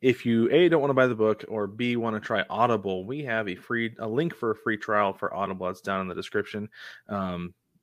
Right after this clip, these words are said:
we are an affiliate with Audible, so you're not only getting a book to listen to and trying out Audible for free, but you're also helping out the podcast every time you do that as well.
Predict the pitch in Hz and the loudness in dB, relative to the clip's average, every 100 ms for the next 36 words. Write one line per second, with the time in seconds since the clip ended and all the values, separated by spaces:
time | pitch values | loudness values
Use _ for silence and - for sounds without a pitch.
0 | _ _ _ 117 104 104 95 95 110 104 | _ _ _ -4 0 2 0 0 2 2
1 | 76 95 - 95 98 101 101 - 98 92 | 2 -4 -4 -4 -2 -4 -6 -4 -2 -2
2 | - - - - _ 107 95 90 _ 107 | -6 -20 -20 -20 _ -2 -2 -4 _ 0
3 | 110 113 110 107 113 110 107 - 113 127 | 2 4 2 4 4 4 0 -4 2 4
4 | 127 - 120 120 120 - 120 117 - 117 | 4 4 2 2 -2 0 2 2 0 0
5 | 113 110 107 117 117 113 104 - 170 135 | 2 4 4 4 -2 -2 -6 2 4 6
6 | 123 123 117 113 110 110 107 107 90 - | 4 4 6 4 2 0 -2 -2 -6 0
7 | 98 92 98 98 - _ 101 101 - 98 | -2 0 -2 -2 -6 _ -6 -6 -4 -4
8 | 95 92 92 87 87 - 95 90 104 80 | -4 -6 -6 -4 -4 -4 -14 -6 -4 -4